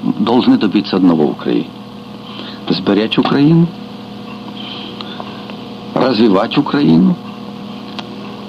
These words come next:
сделать так, чтобы были третьи выборы президента, четвертый, пятый, чтобы нам снова не назначали губернаторов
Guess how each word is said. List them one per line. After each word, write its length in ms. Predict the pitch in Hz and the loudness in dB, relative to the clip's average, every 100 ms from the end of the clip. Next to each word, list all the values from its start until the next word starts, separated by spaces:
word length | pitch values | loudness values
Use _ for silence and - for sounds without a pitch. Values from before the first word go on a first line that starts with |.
| - | -2
сделать 440 | 95 165 151 143 | 2 4 4 2
так, 200 | 185 196 | 0 0
чтобы 360 | - 160 127 139 | 0 4 6 6
были 280 | 113 147 139 | 8 6 6
третьи 440 | 117 110 107 127 | 2 0 2 4
выборы 380 | 120 - 139 131 | 4 4 4 2
президента, 800 | - 131 135 135 147 147 - - - | 4 4 4 4 4 4 2 -4 -2
четвертый, 640 | - - 120 139 147 127 | -2 2 4 4 2 0
пятый, 540 | - 90 95 104 120 135 - - - | 2 0 0 0 0 0 -6 -12 -4
чтобы 220 | 127 120 | 4 6
нам 180 | 156 311 | 6 6
снова 400 | - 165 147 117 | 6 4 6 4
не 180 | 104 101 | 6 6
назначали 640 | 98 98 101 - 98 92 | 4 2 0 0 0 2
губернаторов 840 | 95 101 90 92 95 101 107 | 2 2 4 4 2 0 0